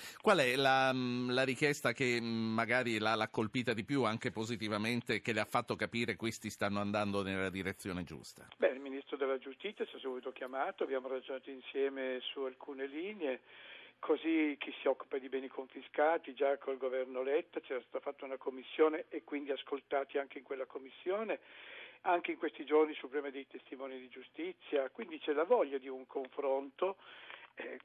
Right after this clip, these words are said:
Speaker 2: speriamo che si traduca nella concretezza. E così il ministro dell'agricoltura, perché c'è il problema dell'agro-, eh, delle ag-, agromafie e tutto quello che comporta questo
Speaker 1: Dare
Speaker 2: anno.
Speaker 1: concretezza a queste cose, eh,
Speaker 2: Molto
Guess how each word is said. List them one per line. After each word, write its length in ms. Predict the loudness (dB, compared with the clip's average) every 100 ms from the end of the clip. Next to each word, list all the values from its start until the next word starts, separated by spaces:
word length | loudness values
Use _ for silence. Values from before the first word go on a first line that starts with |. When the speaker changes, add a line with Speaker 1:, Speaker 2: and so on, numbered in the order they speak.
| -16
Speaker 2:
speriamo 400 | -12 0 2 2
che 140 | 0 -8
si 80 | -6
traduca 460 | -4 -4 -2 -2
nella 240 | 0 0 -2
concretezza. 920 | -4 -6 -4 -4 -2 -2 -4 -10 -10 -10 -4
E 140 | -2
così 240 | 0 0 0
il 60 | -2
ministro 420 | -4 -6 -8 0
dell'agricoltura, 800 | 2 2 0 -2 -4 0 4 4
perché 200 | 2 -6
c'è 60 | -6
il 60 |
problema 260 | -4 -4 -4
dell'agro-, 720 | -6 -4 -2 -2 -2 0 -2 -6 -20 -20 -20 -16 -10
eh, 240 | -10 -10
delle 300 | -12 -16 -18 -14
ag-, 300 | -12 -10 -8
agromafie 1080 | -8 -4 -2 0 2 0 -2 -4 -2 -2 -4
e 80 | -10
tutto 220 | -8 -4
quello 200 | -2 -2
che 140 | -6
comporta 560 | -8 -8 -4 -4 -4 -6
questo 340 | -6 -6 2
Speaker 1:
Dare 200 | 4 6
Speaker 2:
anno. 100 | 6
Speaker 1:
concretezza 760 | 4 4 4 6 4 6 4 6
a 140 | 2
queste 380 | 2 2 2 0
cose, 600 | 2 0 0 0 0 2
eh, 280 | 4 6
Speaker 2:
Molto 80 | 6